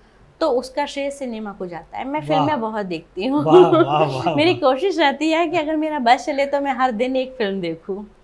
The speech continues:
Speaker 2: क्या
Speaker 1: तो
Speaker 2: बात है।
Speaker 1: सिनेमा से और अपने समाज से हमने बहुत
Speaker 2: बहुत
Speaker 1: कुछ
Speaker 2: कुछ
Speaker 1: सीखा
Speaker 2: सीखते
Speaker 1: है।
Speaker 2: हैं।
Speaker 1: तो किसी एक का नाम लेना बहुत ही ज्यादती होगी, बहुत ऐसे लोग हैं मेरे जीवन में जिन्होंने बहुत कुछ मुझे सिखाया है।
Speaker 2: बहुत अच्छी जानकारी दी और बहुत सुलझे हुए शब्दों में आपने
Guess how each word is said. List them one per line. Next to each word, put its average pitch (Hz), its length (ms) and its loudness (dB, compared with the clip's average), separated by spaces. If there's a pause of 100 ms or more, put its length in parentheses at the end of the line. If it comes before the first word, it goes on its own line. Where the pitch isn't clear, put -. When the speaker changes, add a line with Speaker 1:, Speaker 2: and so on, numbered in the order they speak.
(400)
Speaker 2:
क्या 156 160 2
Speaker 1:
तो 143 60 4
Speaker 2:
बात 135 100 -4
है। 247 60 -2
Speaker 1:
सिनेमा 262 360 2
से 233 220 -6
और 226 80 0
अपने 247 220 -10
समाज 208 400 -10
से - 160 -18
हमने 240 300 -14
बहुत 202 480 -10
Speaker 2:
बहुत 165 240 4
Speaker 1:
कुछ 170 80 -4
Speaker 2:
कुछ 160 100 0
Speaker 1:
सीखा 151 260 -2
Speaker 2:
सीखते 147 200 -8
Speaker 1:
है। 123 60 -6
Speaker 2:
हैं। 117 140 -8
Speaker 1:
तो 277 100 -4
किसी 285 260 -6
एक 247 340 -4
का 320 100 -2
नाम 254 300 -2
लेना 254 240 -6
बहुत 226 280 -8
ही 254 100 -6
ज्यादती 196 460 -2
होगी, 226 360 -4
बहुत 294 400 -4
ऐसे 247 240 -2
लोग 214 220 -4
हैं 233 100 -10
मेरे 220 220 -4
जीवन 180 320 -8
में 269 140 -10
जिन्होंने 240 440 -12 (340)
बहुत 262 220 -4
कुछ 240 240 -8
मुझे 175 180 -8
सिखाया 156 460 -12
है। - 200 -20 (640)
Speaker 2:
बहुत 156 200 0
अच्छी 147 240 -6
जानकारी 139 520 -6
दी 170 140 0
और 170 100 0
बहुत 143 280 -6
सुलझे 147 340 -4
हुए 175 200 2
शब्दों 147 360 -4
में 165 120 0
आपने 139 360 -6